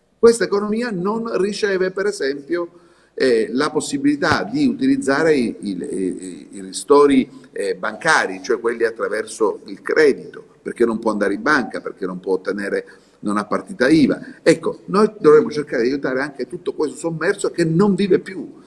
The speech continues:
perché viveva di, eh, alla giornata, di tante, eh, tante cose che sono connotate alla nostra economia. Noi oggi non dobbiamo fare la morale, noi dobbiamo oggi aiutare tutti,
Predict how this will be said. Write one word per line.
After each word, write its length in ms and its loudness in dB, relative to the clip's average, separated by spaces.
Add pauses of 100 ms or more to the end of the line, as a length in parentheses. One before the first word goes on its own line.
(120)
perché 280 4
viveva 760 4 (240)
di, 340 0
eh, 120 4
alla 240 0
giornata, 680 0
di 140 -2
tante, 680 -2
eh, 140 -6 (200)
tante 260 -2
cose 260 2
che 80 -2
sono 220 -4
connotate 460 -2
alla 120 -2
nostra 280 -4
economia. 520 -4
Noi 160 2
oggi 180 2
non 120 2
dobbiamo 320 4
fare 180 -2
la 120 -2
morale, 440 -4 (260)
noi 120 0
dobbiamo 280 4
oggi 180 6
aiutare 560 4
tutti, 580 -2